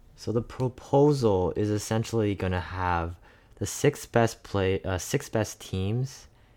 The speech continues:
in each, uh, division, um, in the Western Conference, and then the six best teams in the Eastern Conference automatically advance into the N B A playoffs.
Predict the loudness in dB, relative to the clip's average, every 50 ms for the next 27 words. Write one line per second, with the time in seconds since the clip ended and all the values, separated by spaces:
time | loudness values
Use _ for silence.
0 | _ _ -18 -8 -6 -4 -2 -2 -4 -4 -6 -6 -4 -4 -4 -4 -6 -10 -12 -12
1 | -12 -14 -18 -20 -12 -8 -6 -6 -4 -4 -4 -6 -6 -6 -6 -6 -2 0 0 0
2 | 0 -2 -4 -4 -4 -4 -4 -6 -8 -10 -16 _ -20 -20 -20 -20 -20 -20 _ _
3 | -20 -20 -20 _ _ _ _ _ _ _ _ -8 -6 -4 -4 -4 -4 -6 -6 -4
4 | -4 -2 -2 0 0 -2 -2 -4 -4 -4 -4 -4 -4 -4 -4 -4 -2 -2 -2 0
5 | 0 -2 -4 -10 -10 -6 -4 -2 -2 -2 -2 -2 -2 -2 -4 -4 -4 -6 -4 -2
6 | -2 -2 -2 -6 -12 -16 -20 _ _ _ _ _ _ _ -8 -4 -2 -2 0 0
7 | -2 -4 -6 -6 -6 -4 -2 -2 0 0 -2 -2 -2 -2 -2 -2 -4 -4 -2 -2
8 | -2 -2 -2 -2 -2 -2 -2 -4 -6 0 2 4 4 4 4 4 4 2 2 2
9 | 2 2 2 0 0 0 0 2 0 0 -2 -6 -6 -6 -6 -6 -4 -4 -4 -2
10 | -2 -2 -2 -2 -2 -2 -2 -4 -4 -2 0 2 4 4 4 2 2 -2 -10 -18